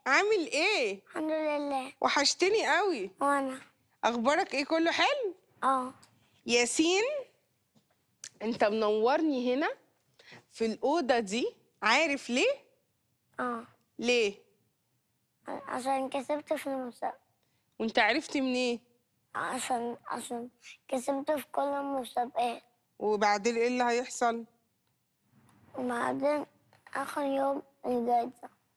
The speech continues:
Speaker 1: آخر يوم الجايزة؟ وايه تاني اللي هيحصل؟
Speaker 2: بس.
Speaker 1: بس كده؟ يعني انت عارف الأوضة دي ايه اللي هيحصل فيها ولا لأ؟
Speaker 2: لأ.
Speaker 1: مش عارف؟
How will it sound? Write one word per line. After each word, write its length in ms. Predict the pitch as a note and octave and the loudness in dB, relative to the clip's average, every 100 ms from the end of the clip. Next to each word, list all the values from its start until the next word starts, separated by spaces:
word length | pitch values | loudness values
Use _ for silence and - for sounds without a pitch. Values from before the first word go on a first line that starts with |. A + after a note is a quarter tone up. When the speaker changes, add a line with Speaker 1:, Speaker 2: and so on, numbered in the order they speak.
| _ _ _ _ _ - | _ _ _ _ _ -4
Speaker 1:
آخر 260 | G#3+ - A3 | -2 2 2
يوم 220 | A3+ B3 | 2 0
الجايزة؟ 420 | G#3 A#3+ D#4+ F#4 B4 C5 - | 2 2 4 2 0 -2 -8
وايه 380 | - G#3 G#3 | -2 0 0
تاني 240 | B3 B3 A#3+ | 2 2 2
اللي 140 | A#3 | 2
هيحصل؟ 560 | A3+ A#3 A#3+ - A#3 A3+ _ _ _ _ _ _ _ _ - | 2 0 0 0 0 0 _ _ _ _ _ _ _ _ -4
Speaker 2:
بس. 380 | C4 D4 D4+ - - _ _ - _ | 0 0 -2 -14 -20 _ _ -20 _
Speaker 1:
بس 260 | A3 A#3 - | 0 0 0
كده؟ 240 | A#3 C#4 A4+ | 2 4 4
يعني 120 | F4 | 4
انت 140 | A#3 A#3+ | 2 4
عارف 240 | A#3 C#4 | 2 2
الأوضة 260 | A3+ A#3 B3+ | 0 2 2
دي 120 | A3+ | 2
ايه 60 | C4 | 2
اللي 140 | C#4 | 2
هيحصل 260 | C4 - B3+ | 0 0 0
فيها 180 | D#4+ F4 | 2 2
ولا 200 | B3+ A3+ | 2 2
لأ؟ 300 | A3 A#3+ A#3 _ _ - - | 0 -2 -6 _ _ -12 -2
Speaker 2:
لأ. 180 | A#3+ A3 - _ _ G3 | -2 -2 -8 _ _ -4
Speaker 1:
مش 120 | G#3 | 2
عارف؟ 500 | G#3 C4 A4 A4 | 4 4 2 -2